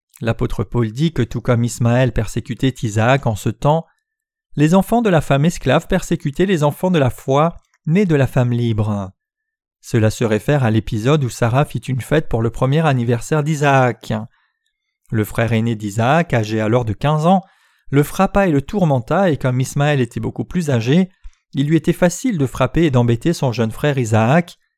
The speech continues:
qui n'était âgé que d'un an. Par comparaison,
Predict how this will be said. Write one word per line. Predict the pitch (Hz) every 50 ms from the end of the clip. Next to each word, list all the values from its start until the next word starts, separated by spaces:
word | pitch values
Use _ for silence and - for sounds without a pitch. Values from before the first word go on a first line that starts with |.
| _ _ -
qui | - 123
n'était | 117 113 - - 104 -
âgé | 117 117 110 139 143
que | - - 143
d'un | 143 147 151 160 170 190
an. | 208 196 156 131 - _ _ _ _ _ _ _ _ _ _ _ _ _ _ _ _ _ _ - - - _ -
Par | 120 95
comparaison, | - 120 107 95 127 123 117 113 113 131 147 165 151